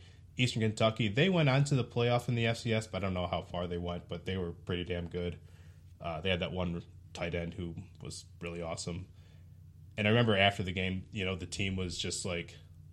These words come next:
you know, they were kind of bright-eyed. They're like, "Holy crap. Yeah, we feel good about this win, but holy crap, that's what it took against an F C S school. And we've got eleven more games to go. Hell yeah." <laughs> Damn it. Uh,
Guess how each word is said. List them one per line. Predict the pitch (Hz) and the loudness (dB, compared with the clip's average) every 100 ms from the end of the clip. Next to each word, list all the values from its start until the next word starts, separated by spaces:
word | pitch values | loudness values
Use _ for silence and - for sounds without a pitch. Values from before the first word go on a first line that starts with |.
| - - - - - | -20 -20 -20 -18 0
you | 107 | 2
know, | |
they | 104 113 | 4 4
were | |
kind | 92 135 | 6 4
of | 95 | 4
bright-eyed. | 90 104 98 92 | 4 6 6 4
They're | 92 | 0
like, | 90 | 2
"Holy | 117 110 | 2 2
crap. | 92 107 98 - - - - - - - | 2 2 2 0 -16 -20 -20 -20 -20 -2
Yeah, | 107 120 | 2 4
we | |
feel | 95 107 | 4 0
good | 92 113 | 4 4
about | 101 95 | 6 4
this | 101 92 | 2 -2
win, | 101 98 | 0 0
but | 87 | 0
holy | - 107 95 | 0 0 0
crap, | - 95 | 2 2
that's | - 101 | 4 0
what | 101 | 0
it | 87 - | -2 0
took | 95 - - - - - | -2 -2 -14 -20 -14 -4
against | 95 95 95 | -2 -2 0
an | |
F | 95 | -2
C | - 95 | -2 -4
S | 101 | -4
school. | - 87 87 - - - - - - - | -6 -8 -8 -14 -20 -20 -20 -20 -20 -12
And | 95 | -10
we've | 95 | -6
got | 85 | -6
eleven | 85 101 113 | 0 2 4
more | 113 110 | 6 6
games | 104 98 - | 6 2 0
to | |
go. | 85 80 - - | -8 -8 -12 0
Hell | 113 98 | 2 2
yeah." | 82 - - - - - | -2 -8 -16 -20 -20 -20
<laughs> | - - - - - - - - | -18 -18 -20 -20 -20 -20 -14 -2
Damn | 98 82 | 0 0
it. | 78 - - - - - | -8 -18 -20 -20 -20 -6
Uh, | 95 87 | -2 -2